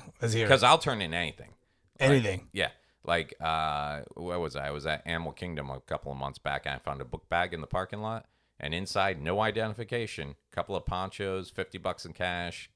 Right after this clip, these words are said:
Speaker 2: and two sets of, uh, iPhone headsets.
Speaker 1: Okay.
Speaker 2: And I brought it up to security. And they secure. Here's the thing. When you find stuff, you think you're a good Samaritan and return stuff.
Speaker 1: Yeah.
Speaker 2: Every time I've gone to return stuff,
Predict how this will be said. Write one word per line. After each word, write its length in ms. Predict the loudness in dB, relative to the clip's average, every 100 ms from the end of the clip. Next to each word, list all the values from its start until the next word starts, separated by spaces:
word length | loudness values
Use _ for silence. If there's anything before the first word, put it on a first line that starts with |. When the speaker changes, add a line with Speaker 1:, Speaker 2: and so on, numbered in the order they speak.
| _ -8
Speaker 2:
and 340 | -6 -6 -8
two 180 | -10 -10
sets 280 | -6 -6 -2
of, 340 | -2 -4 -6
uh, 440 | -6 -4 -4 -6 -8 _ _ _ _ _ _ _ _ -18 -18 _ _ -12 -2
iPhone 440 | 0 0 -6 -6
headsets. 580 | -8 -10 -10 -14 -14 -20 _ 0
Speaker 1:
Okay. 340 | 6 8 6 4 _ -4
Speaker 2:
And 260 | -2 0
I 60 | -2
brought 260 | 0 -2
it 60 | 0
up 120 | -4
to 120 | -8
security. 600 | -12 -6 -4 -2 -4 -10 _ _ _ -4
And 360 | -2 -2 -4 -12 -2
they 500 | 0 2 -2 -6 -10
secure. 380 | -8 -6 -6 -6
Here's 260 | -4 -4 -2
the 100 | -4
thing. 260 | -2 -2 -2
When 120 | -2
you 140 | -4 -6 -8
find 340 | -2 -2 -2
stuff, 220 | -6 -6
you 100 | -4
think 160 | -4 0
you're 120 | 0
a 40 |
good 180 | 0 0
Samaritan 560 | 0 2 2 2 -2 -4
and 80 | -4
return 340 | -4 -4 -4
stuff. 300 | -4 -4 -2 4
Speaker 1:
Yeah. 260 | 6 4 0 _ 4
Speaker 2:
Every 180 | 4 4
time 260 | 0 0
I've 120 | 0 2
gone 200 | 0 0
to 60 |
return 440 | -2 -2 -2 -4 -4
stuff, 440 | -6 -6 -8 -10